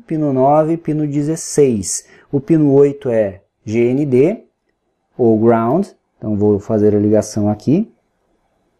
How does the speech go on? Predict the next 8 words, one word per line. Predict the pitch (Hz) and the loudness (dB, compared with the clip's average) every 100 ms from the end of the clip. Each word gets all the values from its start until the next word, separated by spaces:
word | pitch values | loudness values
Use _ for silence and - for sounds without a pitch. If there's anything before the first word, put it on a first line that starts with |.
| _ _ _ _ _ _ _ _ _ _ _ | _ _ _ _ _ _ _ _ _ _ _
E | 143 | 0
o | 156 | 0
pino | 156 170 185 | 2 0 2
nove | 143 131 135 170 | 4 4 2 0
vai | 127 127 131 165 | 0 0 0 -2
para | - 165 | -6 -4
a | 165 | -2
alimentação | 170 165 170 180 - 160 151 190 | -2 -4 -4 -6 -4 -2 0 -2